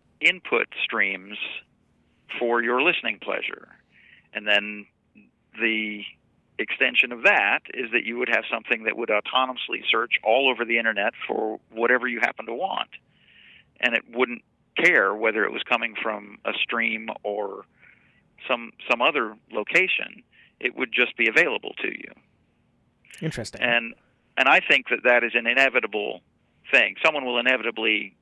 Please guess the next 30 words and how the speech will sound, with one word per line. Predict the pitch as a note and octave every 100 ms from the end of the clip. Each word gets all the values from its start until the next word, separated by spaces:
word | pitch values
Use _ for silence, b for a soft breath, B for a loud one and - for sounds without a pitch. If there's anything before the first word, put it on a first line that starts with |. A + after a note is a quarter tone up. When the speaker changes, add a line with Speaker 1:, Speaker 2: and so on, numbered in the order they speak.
| _ _ _ _ -
Speaker 1:
make | C3+ - - A#2+
such | G#2
a | G#2 -
thing. | C3 A2+ - - _ b b b b b b b _ -
And | B2+ A#2 A2 A2 _ _ _ A#2+ A#2+ _ -
at | B2+ -
that | D3 -
point, | C#3 B2 A#2 -
the | C3
streaming | - C3 B2+ B2
services | B2 A2+ A2 A2+ G#2
will | A#2
be | A2 G#2+ F3+
seen | D#3+ A2
as | A2 -
being | A2+ A2 G#2+ G#2+ G2+ -
crippled | - G3+ G#2 C#2 - - A#2+
relative | A#2 A2 - A2 -
to | G#2+
this | G#2 G#2 - - - _ _ _ _ -
new | F3+ E3
thing, | - - - - B B
in | - C3+
the | -
same | E3+ D3
way | B2+ A#2+
that | A2+ - -
C | C3
Ds | B2+ B2+ A2
are | G#2